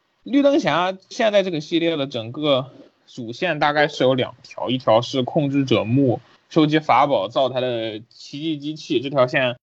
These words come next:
到最后还没有结束，会在未来三期的黑星里面继续讲吧。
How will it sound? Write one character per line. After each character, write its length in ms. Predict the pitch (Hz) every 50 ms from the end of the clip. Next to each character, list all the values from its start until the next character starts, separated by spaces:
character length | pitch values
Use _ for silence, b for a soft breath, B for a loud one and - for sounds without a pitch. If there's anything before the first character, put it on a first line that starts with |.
| _ _
到 140 | - 160 143
最 140 | 135 - 147
后 120 | 147 147
还 160 | 135 139 123 123
没 60 | 135
有 140 | 127 113 113
结 240 | 117 - - -
束， 220 | 120 - - 135 113
会 160 | 117 143 127
在 340 | 120 139 127 120 117 113 117 b b b b b _ _ _ _ -
未 120 | 147 139
来 120 | 123 117 120
三 240 | 123 143 131 131
期 200 | 127 - - 139
的 180 | 127 127 120 117
黑 200 | 117 - 151 147
星 180 | 139 165 156 165
里 80 | 139
面 200 | 107 98 95 107
继 140 | 113 - 117
续 120 | 117 120
讲 260 | 117 - 117 - - 127
吧。 220 | - - - -